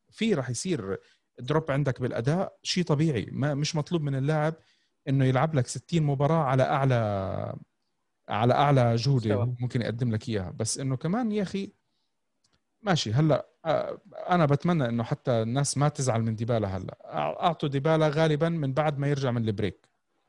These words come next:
Speaker 1: اللي هو بريك، بريك الانترناشونال. أنا بصراحة مش متأمل إنه يعمل كويس بقدام، آه، فيرنس فاروس إذا لعب، مش متأمل قدام لاتسيو.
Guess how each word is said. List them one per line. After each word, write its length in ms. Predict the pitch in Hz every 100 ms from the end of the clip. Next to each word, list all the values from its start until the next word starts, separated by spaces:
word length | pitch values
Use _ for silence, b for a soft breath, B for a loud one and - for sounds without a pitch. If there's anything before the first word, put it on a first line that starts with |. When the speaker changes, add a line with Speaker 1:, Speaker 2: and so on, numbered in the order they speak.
| 120
Speaker 1:
اللي 140 | 117
هو 240 | 117 139 120
بريك، 440 | 123 135 - -
بريك 280 | 120 135 135
الانترناشونال. 640 | 117 120 117 98 - 139
أنا 100 | 151
بصراحة 460 | 135 143 139 143 - B B B B
مش 180 | 151 151
متأمل 400 | 131 190 165 123
إنه 160 | 127 131
يعمل 260 | 113 113
كويس 400 | - 127 117 107
بقدام، 720 | 110 107 104 120 123 113 107
آه، 160 | 104 104
فيرنس 400 | - 135 117 101
فاروس 400 | 123 123 107 -
إذا 200 | 107 113
لعب، 280 | 113 113 127 _ _ _ _ 165
مش 220 | 175 151
متأمل 480 | - 170 147 123 -
قدام 320 | 123 135 123
لاتسيو. 440 | 117 - 143 202